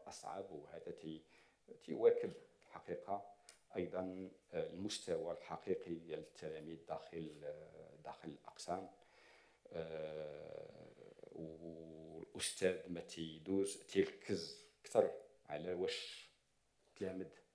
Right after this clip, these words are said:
تعلموا شي حاجة أكثر من تيركز على المقرر.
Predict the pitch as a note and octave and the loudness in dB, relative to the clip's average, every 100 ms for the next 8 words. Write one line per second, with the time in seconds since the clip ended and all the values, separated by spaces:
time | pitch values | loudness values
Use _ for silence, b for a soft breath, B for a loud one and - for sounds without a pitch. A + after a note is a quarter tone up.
0 | - D#2 F#2 F#2 - - - - B2+ - | -4 -2 -2 -4 -4 -4 -2 0 0 -2
1 | - - _ - C3+ B2+ - G#2 - - | -10 -20 _ -6 -2 0 0 -2 0 4
2 | C#3+ - - - _ _ - D2+ F2+ G2 | 4 4 -6 -16 _ _ -12 -6 0 4
3 | A#2 - - G2+ - G2 D#2 C2 | 6 4 -2 -2 0 0 -2 -4